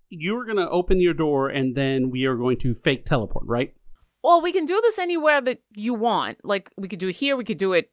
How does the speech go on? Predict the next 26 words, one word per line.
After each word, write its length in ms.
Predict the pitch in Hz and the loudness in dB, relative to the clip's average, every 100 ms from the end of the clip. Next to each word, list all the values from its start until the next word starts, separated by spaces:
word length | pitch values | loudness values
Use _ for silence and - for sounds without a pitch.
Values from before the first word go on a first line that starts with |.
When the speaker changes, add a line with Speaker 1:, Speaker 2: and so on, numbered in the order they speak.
| _ | _
Speaker 2:
outside, 680 | 170 175 240 214 196 170 - | -4 0 4 4 4 -2 -4
any, 200 | - 254 - | 0 0 0
anywhere 460 | 294 349 302 262 | -2 2 2 2
that's 220 | 220 220 - | 0 -4 -2
gonna 180 | 214 | -4
make 240 | 185 170 - | -2 -4 -4
sense. 400 | - 190 151 - | -6 -6 -6 -8
I 80 | 175 | -8
just 200 | 185 208 | -6 -6
need 320 | 202 214 208 - | -4 -4 -4 -4
everybody 420 | 208 262 233 226 | -4 0 0 0
here 120 | 226 | 0
to 100 | 190 | -2
think 360 | 175 190 175 - _ _ _ _ _ _ _ - | -4 -8 -8 -14 _ _ _ _ _ _ _ -8
the 120 | 220 | -6
reason 300 | 185 233 233 | 0 -2 0
I'm 180 | 220 220 | 0 0
gone 340 | 196 208 208 185 | 2 2 2 2
all 180 | 196 | 0
day 280 | 185 196 185 | 2 2 2
today 420 | 170 190 185 180 | 0 -2 0 0
and 100 | 170 | 0
most 320 | 170 180 - 185 | -2 -2 -2 -4
of 80 | |
the 60 | 160 | -4
night 500 | 160 165 165 196 - | -2 -2 -2 -6 -12